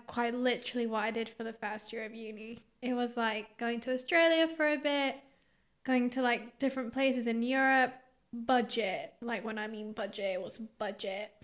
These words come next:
But I was working the same time. It wasn't, like, super consistent work, but I was building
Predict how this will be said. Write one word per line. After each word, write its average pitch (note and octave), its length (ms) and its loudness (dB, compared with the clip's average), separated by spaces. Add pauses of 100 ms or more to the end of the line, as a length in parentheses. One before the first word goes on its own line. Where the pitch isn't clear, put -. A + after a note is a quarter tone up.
(340)
But D4+ 400 10 (120)
I C4 80 2
was C4+ 180 4
working A#3 460 0
the G#3+ 100 -4
same G3+ 300 -10
time. F3+ 420 -12
It C4 100 0
wasn't, D#4+ 300 6
like, E4 240 2
super B3+ 320 0
consistent C4 640 -2
work, F4 380 0 (400)
but A3+ 80 2
I A3+ 40 4
was A#3+ 160 4
building A#3 680 2